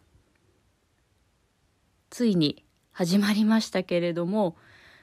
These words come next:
まあ、今年すでに三日ほど経っています。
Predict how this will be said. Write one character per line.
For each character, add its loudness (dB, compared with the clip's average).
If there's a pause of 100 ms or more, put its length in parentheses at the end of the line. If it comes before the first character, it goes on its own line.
(240)
ま -8
あ、 -10 (960)
今 -16
年 -2 (840)
す -6
で 0
に -10 (400)
三 -2 (180)
日 -6
ほ -8
ど -4 (400)
経 -6
っ -20
て -12
い -6
ま -12
す。 -20